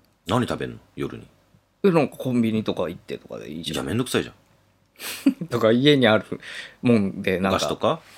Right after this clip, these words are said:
Speaker 2: あるじゃん、
Speaker 1: いや、
Speaker 2: ほら。
Speaker 1: 食べないなぁ。
Speaker 2: あの、よくもらうじゃん、レトルトの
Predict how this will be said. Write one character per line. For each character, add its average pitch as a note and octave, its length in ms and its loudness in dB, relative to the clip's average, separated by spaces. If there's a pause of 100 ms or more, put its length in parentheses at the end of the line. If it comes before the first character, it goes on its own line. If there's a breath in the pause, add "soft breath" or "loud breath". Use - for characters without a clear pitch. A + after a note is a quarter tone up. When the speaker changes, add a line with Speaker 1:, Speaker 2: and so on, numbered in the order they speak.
(120)
Speaker 2:
あ C3 140 6
る A#2 80 2
じ E2+ 80 -4
ゃ - 40 -8
ん、 - 40 -10
Speaker 1:
い - 40 0
や、 D#2 100 4
Speaker 2:
ほ F#2+ 60 -2
ら。 D2 120 0
Speaker 1:
食 - 80 -4
べ G#2+ 100 -2
な G#2+ 180 2
い G2 60 0
な F2+ 60 2
ぁ。 F#2 40 2 (600)
Speaker 2:
あ - 20 -
の、 D3 60 2
よ D3 100 6
く - 100 0
も C#3+ 140 6
ら E3 80 8
う D3+ 60 6
じ G#2+ 80 4
ゃ - 20 -4
ん、 F#2 60 -2
レ G2 80 4
ト A2 180 2
ル G#2 100 0
ト G#2+ 120 0
の G2+ 260 0